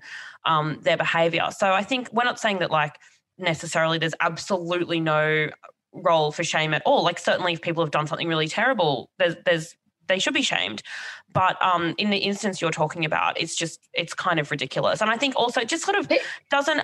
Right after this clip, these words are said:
Speaker 1: acknowledge the fact that we're all in this together. We're all figuring out this pandemic. It's been really, like, the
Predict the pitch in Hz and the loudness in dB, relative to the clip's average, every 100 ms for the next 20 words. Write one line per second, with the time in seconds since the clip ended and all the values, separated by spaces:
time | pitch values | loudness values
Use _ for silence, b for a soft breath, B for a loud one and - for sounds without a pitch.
0 | - 240 226 233 - 214 214 226 226 - | -2 2 2 2 -2 -2 -2 2 2 4
1 | 240 277 285 277 - 214 214 202 208 208 | 4 4 4 0 0 0 2 2 2 4
2 | 247 - 254 226 214 196 180 175 - 180 | 4 2 -2 2 2 2 0 -2 -4 -2
3 | 165 156 147 208 202 - 254 254 - 226 | 2 2 0 -2 -6 -2 0 0 -2 0
4 | 247 254 262 262 - 208 214 | 2 4 2 0 -2 0 0